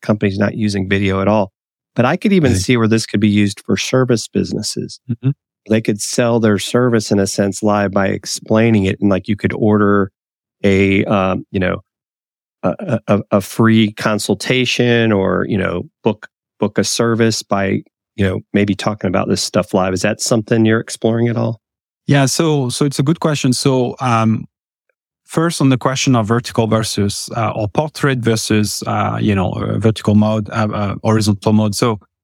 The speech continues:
Speaker 2: what, what we're seeing is that seventy percent of the people are coming from their mobile on the video, right? So, uh,
Speaker 1: Hmm.
Speaker 2: you know, horizontal is, is a great format.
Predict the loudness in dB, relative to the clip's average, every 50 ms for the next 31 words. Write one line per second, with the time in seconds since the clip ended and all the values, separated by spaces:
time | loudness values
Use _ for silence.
0 | _ _ _ _ _ _ _ _ _ _ _ _ -4 0 0 0 0 0 0 0
1 | 0 2 2 2 2 2 2 2 2 2 2 2 2 2 0 0 -2 -2 -2 0
2 | 2 0 0 -2 -4 -4 -2 -2 0 0 0 0 -2 -4 -8 -12 _ -2 -2 -2
3 | 0 0 -2 0 0 0 2 2 2 2 2 0 0 0 2 2 2 2 2 2
4 | 2 2 2 2 2 0 0 -2 -6 -12 _ _ _ _ _ _ _ _ _ -2
5 | 0 2 2 2 0 0 -2 -2 -6 -4 -2 -2 0 0 -2 -2 -2 0 0 0
6 | 0 -2 -4 _ _ _ _ _ _ _ _ _ -4 -2 0 0 0 0 0 -2
7 | -2 -4 -6 -10 -12 -14 -10 -6 -4 0 2 2 4 4 2 2 0 -2 -6 _
8 | _ _ _ _ _ _ -4 0 0 2 2 2 2 2 2 2 2 0 0 0
9 | 0 0 -2 -2 -2 -2 0 0 0 0 0 0 0 0 0 -2 -2 -2 0 0
10 | 2 0 0 0